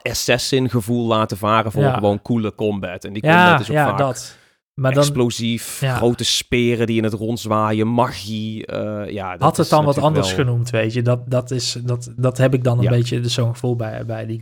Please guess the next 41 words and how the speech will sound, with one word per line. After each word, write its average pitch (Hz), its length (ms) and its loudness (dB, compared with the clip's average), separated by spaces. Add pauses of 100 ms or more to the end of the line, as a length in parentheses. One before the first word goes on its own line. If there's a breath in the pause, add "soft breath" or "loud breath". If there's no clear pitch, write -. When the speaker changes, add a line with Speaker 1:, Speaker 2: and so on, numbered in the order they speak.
Speaker 2:
games. 117 320 -8 (580 soft breath)
Dus 127 160 -4
daarom 156 220 6
Speaker 1:
Maar 170 100 2
dit - 20 4
Speaker 2:
ben 156 80 4
Speaker 1:
is 160 40 0
Speaker 2:
ik 143 60 -2
Speaker 1:
dan 139 80 -2
Speaker 2:
wel 143 100 2
Speaker 1:
toch 131 80 -4
Speaker 2:
blij. 127 220 0
Speaker 1:
weer - 120 -16
juist. - 720 -8
Speaker 2:
Ja, 247 240 6
het 233 140 4
is, 196 140 2
Speaker 1:
Ja. - 80 -6
Speaker 2:
het, 202 140 0
het, 175 240 0
het, 170 320 -4
het 160 140 0
doet 180 160 2
een, 160 280 -2
een 139 100 4
zeer, 147 440 4
eh, 127 720 0
zeer 127 380 -2
volwaardige 123 560 2
poging 127 580 2
in 120 100 2
ieder 123 180 2
geval 117 160 -4
om 117 160 -6
terug 123 180 -2
te 123 120 -6
gaan 113 160 -2
naar 117 140 -4
dat 120 200 -8
originele 117 600 -6
gevoel. 117 420 -8